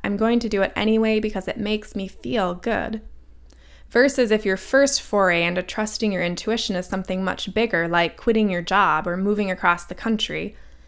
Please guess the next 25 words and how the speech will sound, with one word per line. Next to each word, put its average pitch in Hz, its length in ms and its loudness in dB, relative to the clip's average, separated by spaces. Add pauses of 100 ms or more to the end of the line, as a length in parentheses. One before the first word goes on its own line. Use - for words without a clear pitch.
(120)
you'll 214 100 6
find 233 240 4
it - 60 0
much 196 200 2
harder 202 300 2
to 185 120 -6
stand 208 420 -2
strong 185 400 0
in 170 80 -2
the 175 80 -2
face 208 360 0
of 190 100 -4
all 185 180 4
those 185 200 2
barriers 185 420 2
that - 120 -8
try 190 220 0
to 180 100 0
pop 180 360 -2
in 202 140 0
and 170 140 -4
squash - 540 0
your 190 140 -6
great 165 240 -4
idea. 165 500 -4